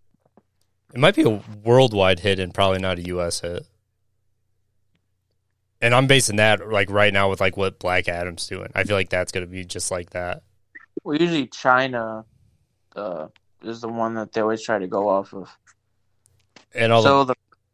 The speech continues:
Speaker 2: the first Avatar movie was two hundred thirty-seven million for their budget.
Speaker 1: It could hit in China 'cause all the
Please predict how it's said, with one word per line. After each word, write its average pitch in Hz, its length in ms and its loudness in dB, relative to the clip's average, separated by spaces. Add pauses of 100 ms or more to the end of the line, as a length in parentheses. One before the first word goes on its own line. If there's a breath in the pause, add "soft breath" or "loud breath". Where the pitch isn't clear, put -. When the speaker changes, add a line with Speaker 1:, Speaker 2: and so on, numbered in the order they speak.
(260)
Speaker 2:
the - 60 -8
first 226 320 2
Avatar 135 460 2
movie 127 300 -8
was 120 220 -12
two - 180 -12
hundred 127 200 -10
thirty-seven 117 720 -10
million 120 400 -6
for - 160 -18
their 101 120 -14
budget. 98 440 -12 (4000)
Speaker 1:
It 113 140 -2
could 147 140 6
hit 127 160 4
in 98 80 -2
China 101 300 4
'cause 95 180 -2
all 98 160 4
the 92 220 0